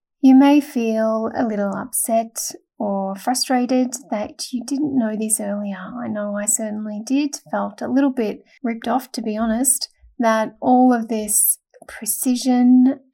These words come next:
and magnificence was occurring.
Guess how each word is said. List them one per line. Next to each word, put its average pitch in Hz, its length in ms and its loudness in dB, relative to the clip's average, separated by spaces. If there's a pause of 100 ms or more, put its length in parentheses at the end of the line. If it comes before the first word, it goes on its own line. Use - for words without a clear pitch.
and 208 540 -2
magnificence 233 1160 -2
was 220 360 -2
occurring. 196 800 -8